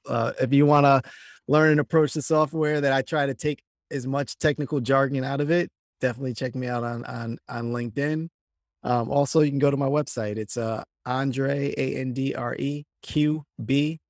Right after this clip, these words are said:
dot com. Um, you can jump on my newsletter there, get my email address, send me an email.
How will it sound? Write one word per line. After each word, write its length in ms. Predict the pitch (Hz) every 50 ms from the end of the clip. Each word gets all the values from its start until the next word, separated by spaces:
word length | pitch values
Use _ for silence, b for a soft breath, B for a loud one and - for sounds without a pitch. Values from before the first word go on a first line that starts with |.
| _ -
dot 280 | 123 120 127 131 - -
com. 400 | 143 131 135 120 110 113 101 - _ _
Um, 640 | - - 117 - 123 62 60 60 60 62 - - 110 - _ _ _ _ _
you 180 | - 127 117 104
can 480 | - 117 113 113 110 110 107 107 101 95 - _ _ _ _ _ _ - - - 110 107 - _ _ _ -
jump 240 | - 131 123 -
on 180 | 139 131 131 131
my 120 | 135 131 127
newsletter 520 | 131 131 135 135 120 131 131 127 127 127 120
there, 320 | 127 127 127 131 131 127
get 180 | 117 113 120 120
my 140 | 123 123 123 123
email 280 | 127 127 127 127 127
address, 340 | 127 120 123 127 131 127 -
send 180 | - 117 117 120
me 100 | 123 120
an 40 | 127
email. 400 | 131 135 131 135 135 135 131